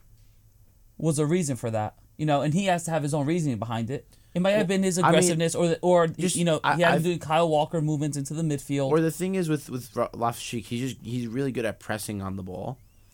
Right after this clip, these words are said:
Speaker 2: as what we've seen when he's played at Fulham or Crystal Palace or his, like, s-,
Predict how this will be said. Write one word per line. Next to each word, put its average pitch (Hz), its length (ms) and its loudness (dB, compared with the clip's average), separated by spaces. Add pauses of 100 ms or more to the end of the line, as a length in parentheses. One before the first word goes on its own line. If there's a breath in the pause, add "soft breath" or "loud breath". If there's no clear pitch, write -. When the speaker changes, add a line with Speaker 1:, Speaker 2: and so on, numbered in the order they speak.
Speaker 2:
as 120 240 0
what 117 140 -2
we've 113 180 -4
seen 117 280 -4
when 107 140 -4
he's 104 200 -6
played 101 480 -6 (340 soft breath)
at - 200 -8
Fulham 135 520 -2
or 110 100 -6
Crystal 104 340 -10
Palace 120 480 -2
or 104 120 -4
his, 107 220 -8
like, 95 180 -8
s-, - 160 -10